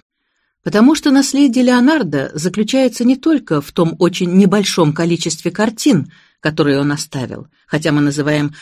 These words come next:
Леонардо да Винчи художником, но ведь Леонардо да Винчи — художник в том числе. Автору довелось однажды увидеть на выставке в Музее изобразительных искусств книги,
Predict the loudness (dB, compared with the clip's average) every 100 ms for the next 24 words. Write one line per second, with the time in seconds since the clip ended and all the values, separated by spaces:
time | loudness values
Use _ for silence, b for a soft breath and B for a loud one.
0 | B 0 2 0 0 0 0 2 0 -2
1 | -2 2 2 0 -10 -16 -20 -20 _ _
2 | _ _ -6 -2 0 0 -4 -4 -2 0
3 | -2 -4 -6 -4 -4 -4 -4 -6 b b
4 | _ -12 -2 0 2 2 2 0 -4 -2
5 | 0 0 -4 -6 -4 -6 -8 _ _ _
6 | _ _ _ _ -2 -2 0 2 4 4
7 | 4 4 0 -2 -2 0 2 2 2 2
8 | 2 0 0 0 0 -2 -8 -8 -2 -2
9 | -2 -4 -2 0 2 2 2 0 0 -2
10 | -4 -4 -6 -8 -8 -6 -6 -8 -2 2
11 | 4 2 -6